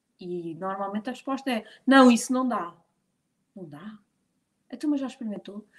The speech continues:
"Não, não, não experimentei, mas isso não dá." "Então, mas não dá porquê?" "Não, não dá porque, porque, porque então ninguém faz, não dá." Ou "Não dá porque", e arranja uma desculpa qualquer.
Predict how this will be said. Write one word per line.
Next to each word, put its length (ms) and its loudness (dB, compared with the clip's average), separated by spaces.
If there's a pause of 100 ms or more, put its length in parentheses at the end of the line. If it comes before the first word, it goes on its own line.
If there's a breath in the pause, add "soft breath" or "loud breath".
(140 loud breath)
"Não, 160 2
não, 220 10
não 120 0
experimentei, 640 -8
mas 140 -14
isso 200 -20
não 140 -12
dá." 320 -8 (520)
"Então, 200 -8
mas 100 -2
não 120 -8
dá 140 -10
porquê?" 420 -20 (640)
"Não, 180 -12
não 140 -4
dá 200 0
porque, 840 -10
porque, 520 -20
porque 260 -20
então 160 -12
ninguém 260 -4
faz, 540 -14 (120)
não 140 -20
dá." 240 -10 (580)
Ou 300 -8
"Não 180 -6
dá 180 -2
porque", 400 -14
e 300 -6
arranja 280 -2
uma 120 0
desculpa 340 -8
qualquer. 400 -6